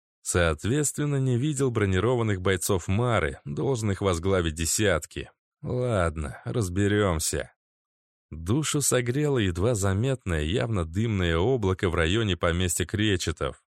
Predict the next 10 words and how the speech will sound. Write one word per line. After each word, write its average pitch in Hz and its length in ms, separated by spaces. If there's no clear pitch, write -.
Тепла 107 540
добавили 139 640
два 117 280
размытых 113 640
чёрных 113 440
столба, 92 580
поднимающихся 95 1000
в 80 40
другой 90 360
стороне. 90 680